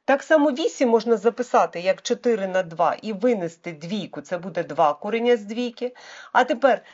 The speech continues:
чотири кореня і два таких самих кореня з двійки, це вже буде шість. Шість коренів з двійки. То давайте як яблука. Шість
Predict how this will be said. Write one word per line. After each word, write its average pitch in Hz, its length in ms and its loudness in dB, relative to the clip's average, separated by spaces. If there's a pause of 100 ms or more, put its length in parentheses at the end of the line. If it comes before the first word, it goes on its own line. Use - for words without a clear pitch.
(120)
чотири 392 640 8
кореня 170 680 6
і 339 160 -2
два 277 400 6
таких 254 360 0
самих 214 540 0
кореня 185 420 4
з 170 80 -12
двійки, 202 480 -4
це 370 200 0
вже 330 160 0
буде 202 300 -2
шість. - 500 -6 (380)
Шість - 540 -2
коренів 220 540 0
з 147 100 -18
двійки. 147 520 -10 (340)
То 403 160 -4
давайте 392 340 0
як 196 280 -2
яблука. 143 540 0 (320)
Шість - 580 -2